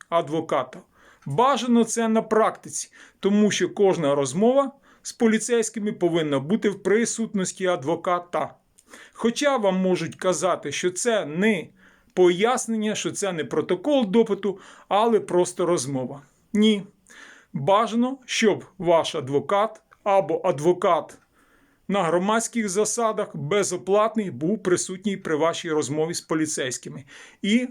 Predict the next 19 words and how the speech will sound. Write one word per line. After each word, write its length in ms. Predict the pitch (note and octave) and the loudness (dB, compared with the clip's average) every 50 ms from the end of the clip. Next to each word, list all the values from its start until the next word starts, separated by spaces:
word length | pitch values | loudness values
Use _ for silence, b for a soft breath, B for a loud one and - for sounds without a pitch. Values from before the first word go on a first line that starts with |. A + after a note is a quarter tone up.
| - | -8
думайте, 720 | - C#3 B2+ A#2+ D#3 D#3+ E3 F3 F#3+ G#3 A3 A3 - A#3 - _ _ | -8 -6 -4 0 0 0 2 2 2 2 2 0 -2 -6 -10 _ _
що 480 | - - - - E3+ E3+ G3 A3 G#3+ - _ | -10 -6 -4 -2 0 0 0 0 -2 -8 _
ви 380 | F3 C#3+ C3+ D3 D#3+ F#3+ G#3 G3+ - _ | -10 -4 0 2 2 2 0 -2 -8 _
говорите. 920 | - B2 C#3 F#3 F#3 D#3 C3+ D3+ F3 F3 D#3 D#3+ D#3 D3+ D3+ - C#3+ B2 B2+ - _ _ _ _ _ _ _ _ _ _ _ _ _ _ | -4 0 2 2 2 2 2 2 2 4 4 2 2 0 -2 -4 -6 -6 -6 -10 _ _ _ _ _ _ _ _ _ _ _ _ _ _
Кожне 440 | - F#3 F#3+ F#3 D#3 C3+ D3+ C#3 - F3+ | 2 4 4 4 4 2 0 -4 -6 -4
ваше 360 | E3+ D#3 D#3+ C#3+ - - D3+ | -2 0 0 0 0 -2 -6
слово 460 | A#2+ - - F3 G3 G#3 A#3 B3+ B3 B B B B B B _ _ - F#3+ | -8 -6 -4 -2 -2 -2 -2 -4 -8 B B B B B B _ _ -4 0
може 300 | G3+ G3 F3 C#3+ D3+ D3 | 2 2 2 2 0 -2
використовуватись 800 | C3 C#3 A#2+ - D3 D3+ D3 - - G#3+ A3+ A3+ A3+ G#3+ - - | -4 -4 -2 -2 -2 -2 -2 0 2 2 2 2 0 -6 -8 -8
проти 640 | _ - E3 D#3+ D#3+ F#3 F3+ - - F3+ F3+ E3+ | _ -2 0 2 2 2 0 -2 0 0 0 0
вас. 420 | C3+ C#3+ C#3+ A#2+ - - - - _ B B B B B B B B B B B B | 0 0 -2 -2 -4 -6 -14 -16 _ B B B B B B B B B B B B
Наостанок, 1160 | E3+ E3+ G#3 A3+ B3+ B3+ B3+ A#3 - - - B3 A#3+ A3+ G3+ F3 F3 G3 F3 - - - - - - _ _ _ _ - _ _ _ _ _ _ | -4 -2 0 0 0 2 0 0 -2 -2 0 0 2 2 2 0 0 0 -2 -2 -4 -10 -16 -20 -20 _ _ _ _ -20 _ _ _ _ _ _
сама 400 | - - - A3+ A#3 A#3+ B3 A#3+ | -8 -2 0 2 2 2 2 0
практична 580 | - - E3+ D3 - - G3+ G3+ - - G3 F3+ | 0 0 -2 -2 -2 -4 -6 -4 -2 -2 -2 -2
порада. 500 | F#3 G3 F#3 F3 D#3+ C#3+ C#3 C#3 B2+ - B B B B B B | 0 0 2 2 2 2 0 -4 -10 -12 B B B B B B
Є 220 | F3 E3 G3 G#3 G3 | -4 0 0 0 0
стаття 520 | - - - E3+ E3 E3 - F#3 E3+ D#3+ | 0 -4 -8 -10 -6 -2 -2 0 0 0
шістдесят 800 | - - - E3+ E3 E3 D3+ - - F3+ G3 A#3 A#3+ A#3 - _ | -2 -4 -4 -4 -2 -2 -4 -4 -2 -2 -2 -2 -2 -4 -10 _
третя 680 | - E3+ E3+ E3+ G3 F#3+ F#3+ - - F#3 E3 D3 A#2+ | -6 0 0 2 2 0 -2 -4 -2 0 0 0 -2